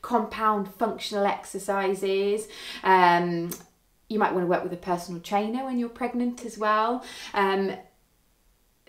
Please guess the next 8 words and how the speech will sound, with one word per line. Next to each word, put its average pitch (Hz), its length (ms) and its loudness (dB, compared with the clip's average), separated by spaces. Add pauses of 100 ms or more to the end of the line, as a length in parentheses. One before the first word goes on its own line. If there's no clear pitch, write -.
(120)
but 285 100 4
we 311 100 6
certainly 330 480 8
want 240 240 2
to - 100 -12
be 208 180 -2
connecting 202 680 -4
in 156 240 -4